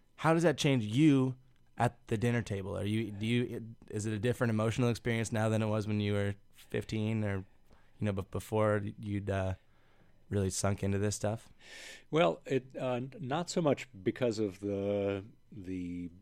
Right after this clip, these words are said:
Speaker 2: scientific approach to things that I take in the books. I'd say it is a very different experience for me now, but that's, that has more to do with the fact that it kind of became my life. And so, um, uh, I've eaten a lot more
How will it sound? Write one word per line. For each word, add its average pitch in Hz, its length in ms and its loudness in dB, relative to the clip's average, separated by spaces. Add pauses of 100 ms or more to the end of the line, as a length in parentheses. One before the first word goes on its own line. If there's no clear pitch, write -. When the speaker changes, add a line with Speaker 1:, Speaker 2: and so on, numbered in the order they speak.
(160)
Speaker 2:
scientific 104 480 -6
approach - 420 -6
to - 80 -6
things 85 280 -10
that 90 120 -6
I 87 80 -6
take 95 280 -8
in 87 80 -10
the 82 80 -12
books. - 500 -4 (380)
I'd 107 160 -6
say 127 380 4
it 120 240 -4
is 135 120 2
a 113 40 -4
very 113 160 2
different 110 300 -2
experience 120 460 -6
for - 160 -8
me 110 120 -4
now, 113 300 -4
but 104 180 -8
that's, - 300 -4
that 107 180 -6
has 98 180 -4
more 107 180 -2
to - 120 -10
do 98 120 -2
with 95 120 -4
the 92 60 -10
fact 95 360 -8
that 92 240 -6 (500)
it 107 140 -12
kind 131 220 -2
of 92 100 -4
became 101 320 -4
my 90 220 -8
life. 90 560 -6 (120)
And 90 220 -14
so, 87 720 -8 (140)
um, 85 680 -10 (360)
uh, 87 300 -8 (100)
I've 98 180 -8
eaten 117 280 -8
a 101 80 0
lot 98 300 2
more 101 500 -2